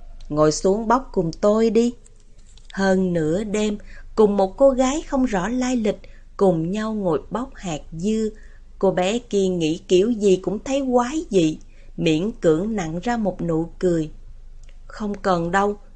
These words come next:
tôi về trước đây." Quý Đường Đường chẳng buồn nhìn cô ta. "Tùy cô thôi, cô về anh ấy cũng vẫn chẳng ăn gì như thường." Cô bé kia không lên tiếng,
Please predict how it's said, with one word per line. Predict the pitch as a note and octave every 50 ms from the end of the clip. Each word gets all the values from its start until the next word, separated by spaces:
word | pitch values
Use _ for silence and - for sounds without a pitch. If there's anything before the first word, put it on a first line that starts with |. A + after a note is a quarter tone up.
| - - - -
tôi | G#3+ G#3 G3
về | F3+ F#3+ F3 -
trước | E3 - B3 C4 C#4+ D#4 D4+ -
đây." | - A3 A3 A3+ A#3 A3+ - - - - - - - - - - - - - - -
Quý | F3 F#3+ G3 G#3 A#3 B3
Đường | G3+ G3+ E3+ D#3
Đường | D#3 F3 E3 D#3+ D#3 -
chẳng | - F3+ E3 E3+ G#3 B3 B3
buồn | G#3+ G#3+ F#3 E3+ E3+
nhìn | F3 E3 D#3 D#3 -
cô | - G#3+ A3
ta. | G#3+ - - A3 G#3+ G#3+ A3 G#3+ G#3+ - - - - _ _ _ _ - - _ _ _ -
"Tùy | - C#3+ C#3+ D3+ D#3+ D#3
cô | - - F#3 F#3+ G3 F#3+
thôi, | F#3+ - G3+ G3+ G3+ A3 A3+ A3 - - - - - - -
cô | - C4 C4+
về | C4 A3 A3 G3+ G3+
anh | - B3 B3+
ấy | B3+ B3+ D4 E4
cũng | - - A#3 B3
vẫn | A3+ G3 F#3 G#3+ G#3+ -
chẳng | - F#3 E3+ G3 A3+
ăn | B3 A#3+ A#3+ A3+ F#3
gì | F3+ F3
như | F3 F3+ F#3+ G#3 A3 A3+ - -
thường." | G3+ E3+ E3+ F3 F3+ E3 - - - - - - - - - - - - - - - -
Cô | G#3 G3
bé | E3+ F#3 F#3+ G3+ A#3+
kia | B3+ - - G#3+ G3+
không | F#3 - - G#3+ G3+ G3
lên | G3+ G3+ G3+ G3 F#3+ G3 -
tiếng, | - G#3 A3 A#3+ C4+